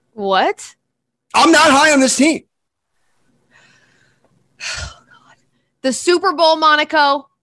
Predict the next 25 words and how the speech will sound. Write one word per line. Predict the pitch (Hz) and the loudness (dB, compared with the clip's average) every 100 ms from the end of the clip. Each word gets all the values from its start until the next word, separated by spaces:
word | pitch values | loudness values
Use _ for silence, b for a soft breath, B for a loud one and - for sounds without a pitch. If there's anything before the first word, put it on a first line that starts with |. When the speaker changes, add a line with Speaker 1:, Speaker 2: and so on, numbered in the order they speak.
| _ _ | _ _
Speaker 2:
The | - 381 370 - - | 0 0 0 -14 -8
green, | 240 285 330 403 | -2 2 4 2
first | - 330 415 | 2 0 0
of | 339 | 2
all, | 302 | 2
the | 269 | 2
N | |
F | 285 247 | 0 0
C | 262 | -2
is | 220 | -2
a | |
weaker | 240 190 180 | -2 -2 -2
division. | 160 131 | -2 -2
Speaker 1:
<laughs> | 719 - _ | -6 -12 _
The | 392 | -10
way | 370 | -6
you | 370 349 | -6 -8
just | 339 - | -16 -8
jumped | 277 254 | -6 -4
out | 262 254 | -4 -6
of | 254 | -8
your | 254 | -12
chair. | - 453 | -4 0
Speaker 2:
First | 587 | 0
of | 539 | 0